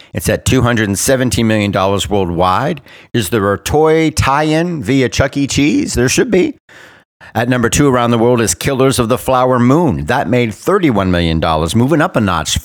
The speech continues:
Uh, Scorsese's like, "Yes, yes." Uh, that's now made a hundred and nineteen million dollars worldwide. Uh, not sure when it's coming out on Apple, but it will be soon. But it looks like they're trying to get as much money and as much play from the box office as they can.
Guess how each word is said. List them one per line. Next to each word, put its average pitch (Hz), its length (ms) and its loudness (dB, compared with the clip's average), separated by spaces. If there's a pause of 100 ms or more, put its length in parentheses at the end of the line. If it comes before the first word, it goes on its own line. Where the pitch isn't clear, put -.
(120)
Uh, 98 180 0
Scorsese's 113 640 0
like, 87 200 -2
"Yes, - 560 -4 (200)
yes." 196 400 -2 (320)
Uh, 101 260 0 (240)
that's 117 380 -2
now 120 300 2
made 117 180 2
a 104 60 0
hundred 127 380 0
and 107 200 2
nineteen 127 600 2
million 113 280 2
dollars 107 420 2
worldwide. 92 840 0
Uh, 92 260 0
not 113 260 0
sure 147 140 0
when 151 120 2
it's - 120 0
coming 147 280 0
out 139 160 2
on 139 140 2
Apple, 139 360 2
but 120 140 2
it 107 100 0
will 120 160 2
be 147 140 2
soon. 160 340 2
But 135 80 4
it - 20 4
looks 127 160 2
like 131 140 0
they're 113 100 -2
trying 95 220 -2
to 110 80 0
get 98 140 0
as 87 140 -2
much 107 380 0
money 127 360 0 (260)
and 92 120 0
as 90 120 -4
much 120 240 -2
play 127 240 2
from 107 160 -2
the 98 100 2
box 117 340 -2
office 90 320 -2
as 92 180 0
they 87 120 0
can. 82 500 -2